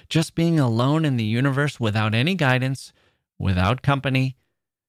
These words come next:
and without some hints about how to know God or love God or worship God or be among those who feel that way too. Let's say there's no heaven. Let's say there's no hell. Let's say there's no God.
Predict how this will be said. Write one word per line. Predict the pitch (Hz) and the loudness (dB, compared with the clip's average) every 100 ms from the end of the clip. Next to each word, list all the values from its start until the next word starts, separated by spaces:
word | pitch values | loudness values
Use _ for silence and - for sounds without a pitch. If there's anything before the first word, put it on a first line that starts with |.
| _ - | _ -8
and | 90 87 | -4 -2
without | 82 95 104 | 0 0 -2
some | - 104 | -2 -2
hints | 95 131 131 - | 0 0 -2 -4
about | 101 98 | -2 0
how | 92 113 | 2 0
to | 123 | 2
know | 127 127 135 | 0 2 0
God | 120 113 113 120 | -2 -2 -2 -2
or | 104 | -4
love | 98 107 123 120 | -2 -2 -2 -2
God | 117 110 123 | -2 0 0
or | 110 | -2
worship | 98 120 - 139 - | 0 -2 -2 -6 -2
God | 117 113 120 123 _ _ - | -2 -2 -4 -8 _ _ -4
or | 117 | 0
be | 113 131 | 2 2
among | 143 147 147 147 | 2 0 0 -2
those | 123 127 135 - | -2 0 -2 -4
who | 139 | -8
feel | - 123 123 | -4 -2 0
that | 123 123 | 0 -2
way | - 117 117 | -2 -4 -4
too. | - 143 135 135 135 _ _ _ _ _ _ - | -2 -2 0 -2 -6 _ _ _ _ _ _ -2
Let's | 107 - | -2 0
say | 135 | 0
there's | 139 160 | 0 0
no | 165 160 | 0 2
heaven. | 127 110 95 | 2 2 -2
Let's | 87 87 | -6 -6
say | 135 | -2
there's | 131 151 151 | -2 -2 -2
no | 151 | -2
hell. | 107 123 90 - - _ _ _ _ _ _ _ - | 0 0 -2 -6 -14 _ _ _ _ _ _ _ -6
Let's | 110 - | -4 -2
say | 117 | 0
there's | 117 120 | 0 0
no | 135 135 | 0 0
God. | 123 127 127 92 90 | 0 -2 -2 -4 -6